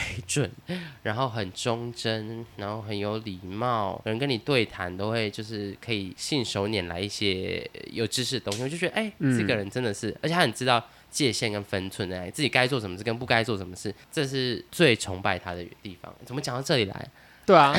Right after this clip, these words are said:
Speaker 2: <coughs> 好远。
Speaker 1: 我们刚刚在讲
Speaker 2: 懂穿搭。
Speaker 1: <laughs> 哦，对，懂穿搭，他真的懂穿搭，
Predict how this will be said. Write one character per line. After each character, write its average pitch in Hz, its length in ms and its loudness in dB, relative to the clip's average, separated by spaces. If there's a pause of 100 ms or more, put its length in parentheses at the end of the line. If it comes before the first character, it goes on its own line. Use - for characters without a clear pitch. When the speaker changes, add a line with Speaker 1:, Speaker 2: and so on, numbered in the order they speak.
Speaker 2:
<coughs> 143 120 -6
好 143 220 2
远。 143 240 4 (260)
Speaker 1:
我 131 60 -2
们 131 60 4
刚 160 120 6
刚 185 60 6
在 190 60 4
讲 117 200 0
Speaker 2:
懂 123 120 0
穿 156 200 4
搭。 160 280 10 (220)
Speaker 1:
<laughs> - 220 12
哦， 165 260 10
对， 143 360 6
懂 104 200 0
穿 110 160 2
搭， 120 60 2
他 175 100 4
真 233 160 4
的 190 100 6
懂 120 200 4
穿 107 220 2
搭， 98 220 2